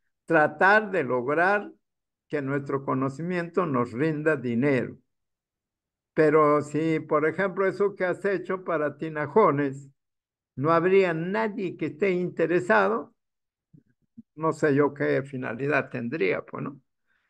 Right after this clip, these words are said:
También habría que ver a, a, en general de qué se trata, qué es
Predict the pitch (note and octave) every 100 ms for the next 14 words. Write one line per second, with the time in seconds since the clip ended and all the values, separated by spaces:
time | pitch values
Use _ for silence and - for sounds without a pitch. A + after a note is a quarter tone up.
0 | _ - F#3 B3+ B3 F3 E3 G3+ F3+ F3+
1 | G3+ D#3+ E3+ E3+ B2+ G#2+ C3+ B2+ A2+ A2
2 | B2+ A#2+ A2 - C3+ A#2+ D3+ F3 D#3+ A#2+
3 | A2 A2+ A#2+ B2+ D#3+ E3 C3+ - C3 D3+
4 | E3 D#3+ C3 B2 B2 B2+ D#3 C#3 -